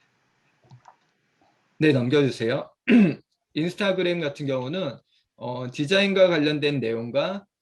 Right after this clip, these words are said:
실제로 제품에 대한 것들을 이제 피드를 구성해가지고 이제, 어, 소개를 좀 하고 있습니다.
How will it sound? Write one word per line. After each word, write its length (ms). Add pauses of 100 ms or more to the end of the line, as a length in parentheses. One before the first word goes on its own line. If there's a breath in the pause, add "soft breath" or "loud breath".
(120)
실제로 480
제품에 500
대한 380
것들을 360
이제 200
피드를 420
구성해가지고 1040 (260)
이제, 360 (320)
어, 320
소개를 400
좀 160
하고 320
있습니다. 520